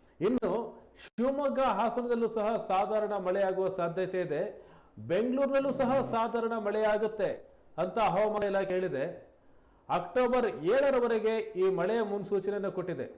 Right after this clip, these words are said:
ಬಂಗಾಳ ಕೊಲ್ಲಿಯಲ್ಲಿ ವಾಯುಭಾರ ಕುಸಿತ ಆಗಿರೋ ಕಾರಣಕ್ಕಾಗಿ ಕರ್ನಾಟಕದ ಹಲವು ಭಾಗಗಳಲ್ಲಿ ಮತ್ತೆ ಮಳೆಯಾಗ್ತಾ ಇದೆ. ಮುಂಗಾರು ಕ್ಷೀಣಿಸಿರ್ತಕ್ಕ ಈ ಸಂದರ್ಭದಲ್ಲಿ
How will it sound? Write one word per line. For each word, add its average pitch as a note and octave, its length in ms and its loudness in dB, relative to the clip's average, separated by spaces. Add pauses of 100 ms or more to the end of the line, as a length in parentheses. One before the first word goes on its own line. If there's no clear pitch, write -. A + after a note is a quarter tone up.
(800)
ಬಂಗಾಳ F#3+ 300 2
ಕೊಲ್ಲಿಯಲ್ಲಿ G#3 640 2
ವಾಯುಭಾರ G#3 380 4
ಕುಸಿತ G#3 420 2
ಆಗಿರೋ F#3+ 340 -2
ಕಾರಣಕ್ಕಾಗಿ G3+ 1000 -2 (360)
ಕರ್ನಾಟಕದ A#3+ 560 0
ಹಲವು A#3 500 2
ಭಾಗಗಳಲ್ಲಿ A3 1040 0 (440)
ಮತ್ತೆ A3 280 -2
ಮಳೆಯಾಗ್ತಾ G#3+ 600 2
ಇದೆ. B2+ 380 -4 (880)
ಮುಂಗಾರು G3+ 520 0 (280)
ಕ್ಷೀಣಿಸಿರ್ತಕ್ಕ A3 760 -4
ಈ G#3+ 140 0
ಸಂದರ್ಭದಲ್ಲಿ G3+ 960 -2